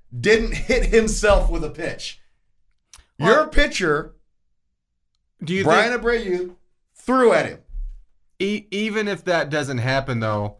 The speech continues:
Speaker 2: like, if that moment doesn't happen and you have the, what was it, like, twenty-eight minute delay from it?
Speaker 1: Yeah.
Speaker 2: Uh, even if that doesn't happen, I think that they probably boo him still
Speaker 1: Oh, yeah.
Speaker 2: for the celebration.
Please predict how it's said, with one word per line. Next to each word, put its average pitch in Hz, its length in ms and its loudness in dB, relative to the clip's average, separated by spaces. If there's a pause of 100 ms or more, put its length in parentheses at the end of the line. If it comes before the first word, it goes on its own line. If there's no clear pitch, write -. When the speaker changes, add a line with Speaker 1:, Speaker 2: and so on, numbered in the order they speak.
(320)
Speaker 2:
like, 123 180 -4
if 123 120 -8
that 135 280 0
moment 123 380 -2
doesn't 117 200 -4
happen 113 340 -2
and 110 140 -4
you 117 100 -2
have 117 180 0
the, 113 60 -4
what 131 140 -2
was 127 120 -2
it, 123 60 -2
like, 113 180 -4
twenty-eight 123 500 -2
minute 117 280 -6
delay 107 380 -4
from 120 300 -4
it? 123 120 0
Speaker 1:
Yeah. 98 360 -2 (200)
Speaker 2:
Uh, 113 400 2 (580)
even 220 300 -2
if 127 160 -2
that 139 340 0
doesn't 127 320 0
happen, 117 540 -2 (320)
I 160 180 2
think 170 320 -6
that 139 180 -6
they 135 280 -2
probably 139 640 -2
boo 127 360 -2
him 110 240 -2
still 107 560 -4
Speaker 1:
Oh, 127 180 0
yeah. - 120 -6
Speaker 2:
for 147 100 -2
the 127 100 -2
celebration. 113 600 -4